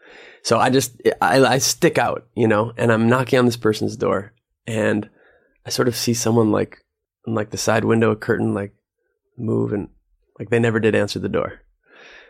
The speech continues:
So I go to the next house, and this young mother opens the door with a baby on her hip.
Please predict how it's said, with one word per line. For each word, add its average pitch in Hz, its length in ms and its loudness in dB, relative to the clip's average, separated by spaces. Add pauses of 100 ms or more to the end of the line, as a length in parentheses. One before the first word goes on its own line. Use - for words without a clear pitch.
(140)
So 120 120 -4
I - 40 0
go 123 120 4
to 120 80 4
the 127 60 6
next 123 260 4
house, 101 420 -4 (240)
and 107 380 -2
this 113 140 -4
young 120 280 4
mother 107 440 4
opens 110 320 -4
the 107 80 -6
door 101 260 0
with 104 120 -8
a 104 40 -8
baby 101 400 -2
on 87 140 -6
her 90 60 -6
hip. 87 280 -8